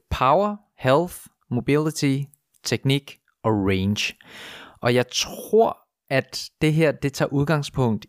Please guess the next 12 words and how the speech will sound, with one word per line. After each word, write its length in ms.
i, 280
øh, 360
hvor, 440
hvordan 720
karaktererne 680
er 200
at 120
spille 480
i 80
spillet. 420
Så, 400
øh, 300